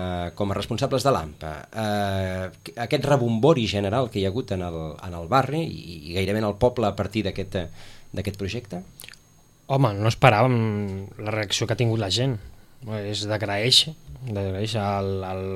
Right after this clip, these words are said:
Speaker 2: recolzament de la gent, sobretot les associacions del, del barri, i, i clar, amb això dona força per poder tirar endavant el, el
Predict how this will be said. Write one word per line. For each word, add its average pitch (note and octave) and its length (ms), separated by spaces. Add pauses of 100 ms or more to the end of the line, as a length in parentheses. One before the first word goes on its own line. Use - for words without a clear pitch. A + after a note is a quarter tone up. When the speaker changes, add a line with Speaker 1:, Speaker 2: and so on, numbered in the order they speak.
(180)
Speaker 2:
recolzament G2+ 460
de G2+ 40
la G2+ 80
gent, C3 300 (440)
sobretot F#2+ 420
les F#2+ 160
associacions A#2+ 800
del, G2 320
del F#2+ 160
barri, B2+ 360
i, G#2 760
i F#2+ 40
clar, A2 280
amb G2 80
això G#2 260 (220)
dona A2 340
força A2+ 400
per C#3 160
poder A2 720
tirar A2 240
endavant A2+ 320
el, A#2+ 360 (1200)
el G2+ 200